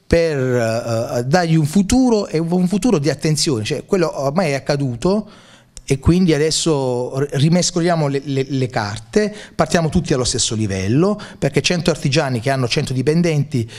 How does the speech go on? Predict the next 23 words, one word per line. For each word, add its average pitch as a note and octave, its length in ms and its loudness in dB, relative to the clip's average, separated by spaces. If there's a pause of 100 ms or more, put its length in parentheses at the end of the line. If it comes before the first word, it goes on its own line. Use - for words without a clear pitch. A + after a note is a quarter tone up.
(140)
equivalgono C#3 720 2
a D3 60 2
un'impresa C#3 720 0
che C3 140 -2
ha A2+ 80 -2
cento A#2+ 320 -4
dipendenti, A2 720 0 (180)
però F3+ 200 2
quelle D#3+ 240 2
sono C#3 180 0
cento D3 380 0
famiglie C3+ 680 0 (420)
di A#2+ 160 0
artigiani A#2 560 0
che B2 120 -4
hanno A#2 160 -2
cento A#2 320 -2
dipendenti, G#2+ 500 -2
che A2 80 0
sono G#2 160 -2
cento A2 240 -2
famiglie, G#2 400 -2
che, - 240 -4